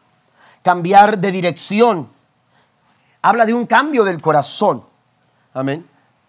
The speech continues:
Pablo, cuando habla a los corintios en el capítulo siete, versículo diez de segunda carta a los corintios, Pablo habla de dos tristezas.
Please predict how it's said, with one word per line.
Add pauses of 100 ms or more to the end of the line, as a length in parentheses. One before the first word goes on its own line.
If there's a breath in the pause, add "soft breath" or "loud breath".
Pablo,
cuando
habla
a
los
corintios
en
el
capítulo
siete,
versículo
diez
de
segunda
carta
a
los
corintios, (360 soft breath)
Pablo
habla
de
dos
tristezas.